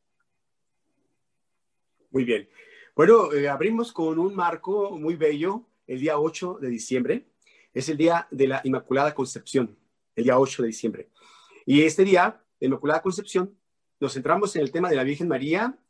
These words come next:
en su pureza, pero hacemos una referencia directa, que es ella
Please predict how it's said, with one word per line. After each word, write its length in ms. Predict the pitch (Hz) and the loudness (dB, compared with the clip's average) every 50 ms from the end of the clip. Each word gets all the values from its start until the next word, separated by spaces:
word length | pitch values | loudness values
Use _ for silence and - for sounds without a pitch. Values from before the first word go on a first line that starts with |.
| _ - | _ -6
en 100 | 131 127 | -6 -6
su 160 | - - - | -6 -8 -8
pureza, 560 | - 123 123 127 139 139 - 175 185 226 311 - _ _ _ _ _ _ _ _ _ _ | -2 2 4 4 4 2 2 -2 -4 -4 -4 -10 _ _ _ _ _ _ _ _ _ _
pero 200 | - 143 143 143 | 4 4 4 4
hacemos 220 | 135 127 165 165 170 | 4 2 0 0 2
una 140 | 180 190 | 2 2
referencia 500 | 180 180 170 - 170 165 170 165 151 180 165 | 2 0 -2 0 0 0 0 0 -2 -4 -4
directa, 540 | 151 160 165 190 190 - - 170 175 175 _ _ _ _ _ _ _ _ | -2 0 0 -2 -2 -2 -4 -4 -4 -4 _ _ _ _ _ _ _ _
que 240 | - 117 123 135 139 | -2 2 4 4 4
es 260 | 143 143 - - _ _ _ _ _ _ _ _ _ _ _ _ _ _ _ | 4 2 -2 -14 _ _ _ _ _ _ _ _ _ _ _ _ _ _ _
ella 440 | - 220 247 226 214 185 185 190 - | 4 4 6 6 4 2 2 -2 -4